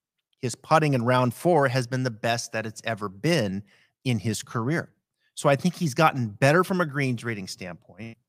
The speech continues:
I think he's built up that, that memory bank from hard work, discipline, going through this.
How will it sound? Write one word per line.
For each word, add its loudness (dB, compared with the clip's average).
I -2
think -4
he's -8
built 2
up 4
that, 4
that 0
memory 2
bank -2
from -6
hard 0
work, -4
discipline, -4
going 2
through 0
this. -6